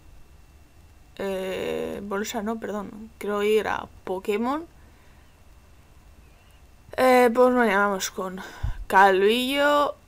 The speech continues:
y Terremoto, Picotazo, no sé.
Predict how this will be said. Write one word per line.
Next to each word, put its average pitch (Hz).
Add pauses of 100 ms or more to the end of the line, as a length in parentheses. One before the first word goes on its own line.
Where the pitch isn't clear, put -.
(840)
y 202 (200)
Terremoto, 254
Picotazo, 240
no 190
sé. -